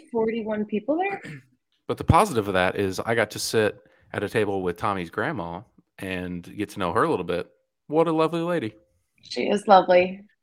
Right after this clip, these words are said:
Speaker 1: She's in
Speaker 2: She's
Speaker 1: the
Speaker 2: really
Speaker 1: hospital
Speaker 2: funny.
Speaker 1: right now.
Speaker 2: Oh,
Speaker 1: Poor
Speaker 2: that's sad.
Speaker 1: Grandma Ninja Turtle. Um,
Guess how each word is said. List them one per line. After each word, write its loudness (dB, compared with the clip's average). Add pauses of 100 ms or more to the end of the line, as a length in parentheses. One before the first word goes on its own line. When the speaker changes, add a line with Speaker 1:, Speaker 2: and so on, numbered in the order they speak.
(320)
Speaker 1:
She's -4 (240)
in 0
Speaker 2:
She's -2
Speaker 1:
the 2
Speaker 2:
really 6
Speaker 1:
hospital 0
Speaker 2:
funny. 4
Speaker 1:
right 4
now. 0 (640)
Speaker 2:
Oh, -
Speaker 1:
Poor 0
Speaker 2:
that's -4
sad. -16
Speaker 1:
Grandma -2 (320)
Ninja -4
Turtle. 0 (600)
Um, 0